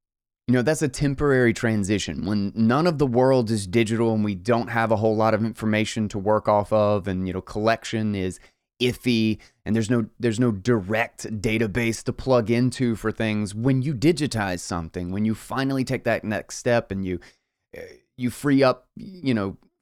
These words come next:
five or ten of your employees from doing a job that now you can actually have a, one piece of software do it for you,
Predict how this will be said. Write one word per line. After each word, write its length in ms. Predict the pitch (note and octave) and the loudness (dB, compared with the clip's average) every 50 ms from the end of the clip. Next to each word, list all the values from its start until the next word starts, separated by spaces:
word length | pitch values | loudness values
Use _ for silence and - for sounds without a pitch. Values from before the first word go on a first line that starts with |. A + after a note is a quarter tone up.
| _ _ | _ _
five 400 | - A#2+ B2 B2 B2 B2 B2 G#2 | 0 2 2 4 2 2 2 0
or 80 | A2 G#2+ | -2 -2
ten 380 | - - - C#3 C#3 C3+ C3+ | -2 -2 0 2 2 4 4
of 140 | C3+ A#2+ A2+ | 2 2 2
your 120 | A#2+ A#2+ | 2 2
employees 760 | A#2+ A#2 A#2 - - B2+ A#2+ A#2+ A#2+ A#2+ A#2+ A#2+ B2 A#2+ A2 - | 2 2 0 0 0 0 2 2 2 4 4 4 2 2 0 -2
from 200 | - A2+ G#2 F#2 | -2 -2 0 2
doing 220 | A#2 A#2 A#2+ A2+ | 2 2 2 2
a 40 | G#2+ | 0
job 380 | F2+ G2+ G2+ G#2+ A2+ A2 G#2 G2 | 0 2 2 4 4 2 2 0
that 140 | A2 - - | -4 -2 -2
now 160 | G2+ G#2 G#2+ | -2 -2 0
you 200 | G#2+ G#2 G#2+ G#2+ | -2 -2 -4 -4
can 180 | - A2 G2+ | -2 -4 -2
actually 380 | G2 F#2+ - - - G2 G2+ G2 | -2 -4 -4 -6 -8 -8 -6 -6
have 320 | F#2 G2 G2 G2 G2 F#2 | -4 -2 0 0 0 0
a, 60 | F#2+ - | -2 -4
one 300 | - G#2 A2 A2 A2 A2 | -4 -4 -2 -2 -2 -2
piece 300 | - A2 A2+ G#2+ - - | -2 -2 -4 -4 -2 -4
of 140 | A2 G2+ | -6 -6
software 500 | - - F#2 F#2 G#2+ - - A2+ G#2+ G#2+ | -4 -2 0 0 0 0 -2 -4 -4 -4
do 240 | G2+ F2+ - A2 G#2+ | -4 -4 -4 -4 -2
it 100 | G#2+ - | -4 -4
for 280 | - - A2 G#2 A2 A2 | -6 -6 -2 0 0 0
you, 320 | A#2+ C3 C#3 C#3 C#3+ C3+ | 0 0 0 -2 -2 -4